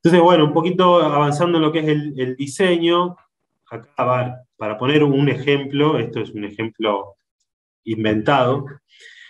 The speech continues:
de un bosque degradado, sí, la imagen nos permite, nos permite ver que, que hay, em,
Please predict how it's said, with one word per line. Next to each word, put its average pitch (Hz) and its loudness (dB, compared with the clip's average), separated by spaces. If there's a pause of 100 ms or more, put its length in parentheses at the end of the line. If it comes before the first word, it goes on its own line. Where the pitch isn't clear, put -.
(360)
de 127 0
un 123 2
bosque 127 0
degradado, 139 2
sí, 135 -6
la 127 -2
imagen 127 -6
nos 120 -10
permite, 117 -4 (180)
nos 107 -12
permite 120 -2
ver 151 4
que, 107 -4 (100)
que 101 -10 (400)
hay, 117 0
em, 98 -12